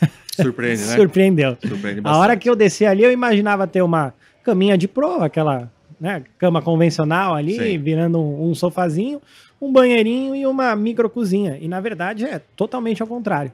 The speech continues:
Speaker 2: É o que eu
Speaker 1: né?
Speaker 2: sempre falo, né, Pedrinho? Primeiro, boa noite.
Speaker 1: Boa noite.
Speaker 2: É um
Speaker 1: <laughs>
Speaker 2: prazer estar falando aqui com vocês e, é, com os amigos da Náutica, falando um pouco sobre o, o mundo que a gente vive
Speaker 1: Sim.
Speaker 2: e, e da Grand Ocean,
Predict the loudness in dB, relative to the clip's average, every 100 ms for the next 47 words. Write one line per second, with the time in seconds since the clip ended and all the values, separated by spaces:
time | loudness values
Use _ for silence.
0 | _ -14 -14 -8 -8 -6 -10 -8 -8 -6
1 | -8 -8 -8 -10 -12 -10 -8 -8 -10 -16
2 | -10 -6 -4 -4 -6 -10 -12 -8 -6 -6
3 | -6 -8 -10 -10 -12 -12 -4 -4 -4 -10
4 | -10 -6 -6 -6 -8 -12 -6 -4 -4 -4
5 | -4 -6 -10 -6 -4 -4 -6 -8 -12 -10
6 | -10 -6 -4 -4 -4 -6 -6 -6 -12 _
7 | _ _ _ -14 -12 -14 -12 -6 -2 0
8 | 0 0 -2 -2 0 0 -2 -6 -4 -4
9 | -4 -4 -2 -2 -2 -4 -6 -6 -4 -2
10 | -4 -6 -8 -4 0 2 2 2 -2 -6
11 | _ _ _ _ -8 -4 -4 -6 -4 0
12 | 2 2 0 -2 -10 -8 -2 2 2 0
13 | -6 _ _ -4 2 2 4 2 4 2
14 | 2 -2